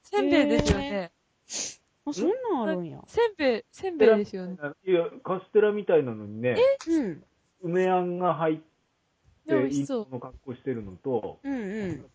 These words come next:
Speaker 3: 梅あんが入って印籠の格好してるのいただいてね、この前。
Speaker 2: あー。
Speaker 1: 私、茨城に、あの、筑波大学の見学に行った時に、
Speaker 2: うんうん。
Speaker 1: なんか、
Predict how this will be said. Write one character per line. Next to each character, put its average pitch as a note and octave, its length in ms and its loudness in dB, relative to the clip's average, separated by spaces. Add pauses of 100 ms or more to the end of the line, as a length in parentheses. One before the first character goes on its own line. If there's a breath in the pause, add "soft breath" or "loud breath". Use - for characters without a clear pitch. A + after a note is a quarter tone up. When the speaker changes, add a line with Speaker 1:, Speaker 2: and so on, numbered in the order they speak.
(160)
Speaker 3:
梅 F#3 140 -2
あ F3 100 2
ん E3+ 100 -6
が E3 140 -2
入 D3+ 140 -2
っ - 20 -2
て C3+ 160 -14
印 G#2+ 160 -10
籠 G#2 160 -12
の G2+ 80 -14
格 G2+ 200 -14
好 G#2+ 140 -12
し - 60 -20
て A2 60 -18
る F#2 60 -16
の G2 60 -14
い B2 60 -10
た F3+ 140 -4
だ F#3 120 2
い B2+ 80 0
て E2 100 -16
ね、 C#3 120 -14
こ D3 120 -12
の G2+ 80 -12
前。 D2+ 180 -18
Speaker 2:
あ - 40 -20 (260)
ー。 D#4+ 1200 0 (280)
Speaker 1:
私、 C#4 440 -6
茨 C4+ 380 4
城 G#3 180 -6
に、 G3 340 -2
あ A3 80 2
の、 G#3+ 60 0
筑 - 200 -6
波 C#4 120 4
大 D4 160 6
学 A#3 220 4
の G3+ 100 0
見 G#3+ 180 0
学 G#3+ 240 2
に G#3 120 0
行 G#3 80 -2
っ - 20 -20
た A#3 100 4
時 A3 280 4
に、 G3 420 4
Speaker 2:
う F4 60 10
ん A#3+ 300 6
う F#3+ 80 0
ん。 C3+ 100 -6 (600)
Speaker 1:
な A#3 160 4
ん G#3+ 40 0
か、 G#3 200 4